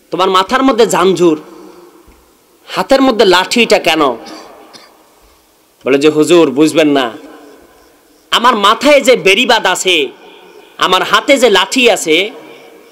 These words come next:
আপনার উম্মত যখন আখেরাতের আমলের কাজ বাদ দিয়ে,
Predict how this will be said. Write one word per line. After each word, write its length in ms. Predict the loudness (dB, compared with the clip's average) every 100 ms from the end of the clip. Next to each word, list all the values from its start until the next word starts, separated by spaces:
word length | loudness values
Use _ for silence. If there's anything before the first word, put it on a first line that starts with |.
| _ _ _
আপনার 500 | -4 -2 2 2 2 2
উম্মত 520 | 2 4 4 2 2
যখন 500 | 0 2 2 2 -2 -8 -18 -20 -20 -4
আখেরাতের 720 | 0 0 0 0 2 0 0
আমলের 640 | 0 0 0 2 2 2 -2 -2
কাজ 240 | -4 -4
বাদ 220 | -2 -4 -4 -4
দিয়ে, 340 | -2 0 -2